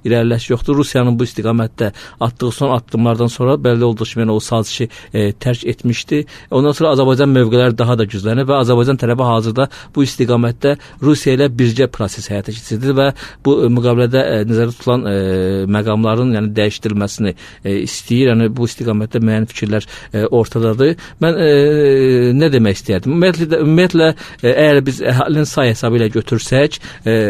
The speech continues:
yəni Azərbaycan tərəfi üçün əhalinin say baxımından silahlı qüvvələrin, e, şəxsi heyətinin sayı kifayət qədərdir. Yəni ümumilikdə biz götürsək ki, Ermənistanda təxminən üç milyon, bəlkə ondan aşağı əhali var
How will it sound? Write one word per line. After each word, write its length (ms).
yəni 260
Azərbaycan 500
tərəfi 360
üçün 200
əhalinin 300
say 220
baxımından 460
silahlı 340
qüvvələrin, 500
e, 100
şəxsi 400
heyətinin 260
sayı 300
kifayət 400
qədərdir. 460
Yəni 200
ümumilikdə 380
biz 220
götürsək 460
ki, 140
Ermənistanda 640
təxminən 440
üç 240
milyon, 340
bəlkə 240
ondan 200
aşağı 300
əhali 360
var 240